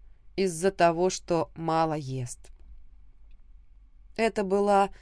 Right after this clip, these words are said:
не первая его попытка попасть в орден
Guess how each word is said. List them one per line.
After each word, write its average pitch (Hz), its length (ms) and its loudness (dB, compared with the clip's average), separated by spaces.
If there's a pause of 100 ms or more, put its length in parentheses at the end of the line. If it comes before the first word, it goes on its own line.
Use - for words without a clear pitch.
(460)
не 214 180 -2
первая 233 600 2
его 175 360 0
попытка 185 720 -2
попасть 170 800 0 (180)
в 160 180 -10
орден 170 560 0